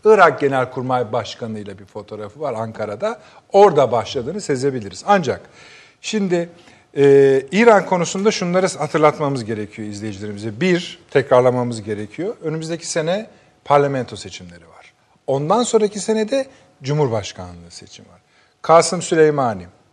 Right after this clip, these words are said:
e, onunla yapa-, onun ekrana çıkartılması muhakkak iyi okunması gereken bir şey. Bu adam zaten çıkmıyordu. Dört,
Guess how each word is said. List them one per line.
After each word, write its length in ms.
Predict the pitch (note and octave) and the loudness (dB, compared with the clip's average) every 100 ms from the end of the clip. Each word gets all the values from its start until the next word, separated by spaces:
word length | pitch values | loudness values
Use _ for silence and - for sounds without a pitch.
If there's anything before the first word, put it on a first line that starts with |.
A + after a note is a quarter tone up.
| _ _ _ _ _ _ A#2+ | _ _ _ _ _ _ -2
e, 800 | A2+ A2+ A2+ A2 G#2+ G#2+ G#2 - _ _ | 2 4 2 0 -2 -4 -6 -10 _ _
onunla 300 | C#3 F3 G3+ F3+ | 2 4 4 4
yapa-, 340 | D#3 D3+ D#3 C3 - - | 4 2 -4 -10 -14 -4
onun 360 | D3 F3 G3 A3+ | -2 -2 -4 0
ekrana 420 | C#3+ - D#3+ F#3 | 0 2 0 0
çıkartılması 1120 | - - C#3+ C3+ - C#3+ C#3 C3+ - G#3+ A3+ - _ _ _ _ | -6 -4 2 2 0 -6 -8 -8 -4 -2 -2 -8 _ _ _ _
muhakkak 560 | C3+ C#3+ A3 A3 G3 D3+ | -6 0 0 0 -2 -2
iyi 140 | D3+ | -2
okunması 520 | D3 A2+ A2 G2 F#2+ F#2+ | -2 -2 -10 -12 -14 -16
gereken 440 | F#2 F2+ - F2 F2 | -18 -20 -20 -20 -20
bir 60 | - | -20
şey. 200 | G#2+ G#2+ | -8 -4
Bu 60 | |
adam 220 | C3+ D3 C#3+ | -2 -2 2
zaten 340 | D#3 D3 F#3 | 2 2 -4
çıkmıyordu. 600 | - D#3 - G2 F2+ E2+ F2 _ _ _ _ | -6 -8 -8 -14 -14 -20 _ _ _ _ _
Dört, 400 | C3+ E3+ F#3+ - | 6 6 6 -4